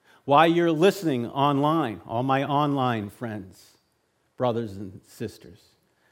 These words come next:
They have led this church with power, with grace,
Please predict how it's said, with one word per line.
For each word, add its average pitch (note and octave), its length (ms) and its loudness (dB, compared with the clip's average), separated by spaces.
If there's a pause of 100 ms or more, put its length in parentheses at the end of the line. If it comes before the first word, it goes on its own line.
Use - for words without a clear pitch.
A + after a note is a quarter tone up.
(120)
They F#3+ 200 4
have F3+ 220 4
led G3 500 4
this G3+ 260 0
church G3 640 0 (720)
with D3 220 -4
power, E3+ 400 6 (1120)
with C3 240 0
grace, C#3 800 4